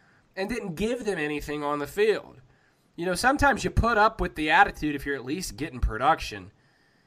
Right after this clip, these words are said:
But this dude was getting tossed around like a rag doll by one of the worst offensive lines in the N F L on Sunday. I've, I've rambled for a while.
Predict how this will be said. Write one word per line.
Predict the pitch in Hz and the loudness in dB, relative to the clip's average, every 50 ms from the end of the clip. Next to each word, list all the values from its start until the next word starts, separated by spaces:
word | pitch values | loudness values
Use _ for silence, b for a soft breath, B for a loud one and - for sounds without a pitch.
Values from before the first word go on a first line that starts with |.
| _ _ _ - | _ _ _ -10
But | - 143 135 | -8 -6 -2
this | - 226 262 - | -2 -2 -2 -4
dude | - 202 185 165 151 | -6 -6 -6 -6 -6
was | 143 135 | -8 -8
getting | 127 143 151 - 120 | -8 -8 -8 -8 -8
tossed | 107 - 156 160 160 156 - - | -8 -4 0 0 0 0 -2 -6
around | 160 151 156 160 165 160 | -4 -2 0 0 2 2
like | 156 147 135 | 0 0 -2
a | 127 | -4
rag | 120 117 123 131 143 156 165 160 160 | -6 -2 2 4 6 6 4 4 0
doll | - 117 104 101 104 | -4 -6 -6 -6 -6
by | 104 107 107 107 | -6 -6 -6 -6
one | 104 98 101 120 131 127 | -8 -10 -10 -10 -10 -8
of | 120 | -8
the | 117 | -10
worst | 110 104 113 123 143 147 139 - | -10 -8 -4 -2 -2 -2 -2 -2
offensive | 135 131 127 - 131 110 - 117 - | -2 -2 -2 -4 -8 -10 -10 -12 -10
lines | 104 110 113 117 123 120 120 117 113 | -6 -4 -2 0 0 -2 -2 -4 -8
in | 110 | -8
the | 110 110 107 | -8 -8 -8
N | 107 | -8
F | 104 101 - - | -8 -10 -8 -8
L | 113 120 117 110 | -6 -4 -4 -4
on | 104 98 98 | -6 -6 -8
Sunday. | 92 - - 101 95 92 90 95 95 95 92 92 90 _ _ _ _ _ _ _ _ _ _ _ _ _ _ _ _ _ _ _ _ _ _ _ _ _ _ _ _ _ _ b b b b b | -10 -10 -10 -10 -10 -12 -10 -10 -10 -8 -10 -10 -12 _ _ _ _ _ _ _ _ _ _ _ _ _ _ _ _ _ _ _ _ _ _ _ _ _ _ _ _ _ _ b b b b b
I've, | 139 160 170 - - - - - | 2 2 2 0 -4 -6 4 6
I've | 196 214 202 143 | 8 8 8 6
rambled | 156 160 160 165 160 156 139 139 131 | 4 0 0 0 0 -2 -4 -6 -6
for | - - 131 131 | -8 -10 -8 -8
a | 123 | -6
while. | 117 127 139 139 135 135 135 135 135 131 131 | -4 -2 0 2 4 4 4 2 0 -2 -6